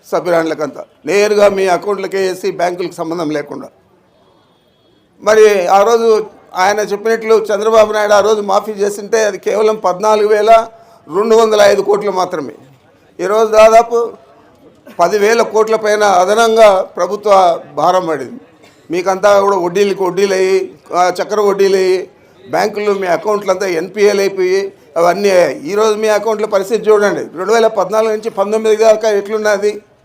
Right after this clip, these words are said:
రెండు వేల పంతొమ్మిది నుంచి ఇరవై నాలుగు దాకా ఎట్లున్నది,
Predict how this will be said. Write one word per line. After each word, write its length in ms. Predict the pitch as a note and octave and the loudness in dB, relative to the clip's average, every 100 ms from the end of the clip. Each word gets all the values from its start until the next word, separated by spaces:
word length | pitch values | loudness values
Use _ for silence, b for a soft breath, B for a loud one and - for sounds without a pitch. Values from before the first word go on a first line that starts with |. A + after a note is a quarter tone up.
| b b b | b b b
రెండు 180 | E3 A3+ | 2 6
వేల 180 | A3+ A3+ | 6 4
పంతొమ్మిది 540 | G#3+ F#3 A3+ A3+ A3+ | 2 -2 -2 0 0
నుంచి 140 | A3 A3 | 0 0
ఇరవై 280 | G3 A3 | 2 2
నాలుగు 460 | A3+ A3 A3 A3+ G#3 | 2 2 2 2 2
దాకా 300 | G#3+ A3 A3 | 2 2 0
ఎట్లున్నది, 720 | G#3 G#3+ G#3+ G#3 G#3 G#3+ G#3+ | -2 -4 0 0 2 0 -2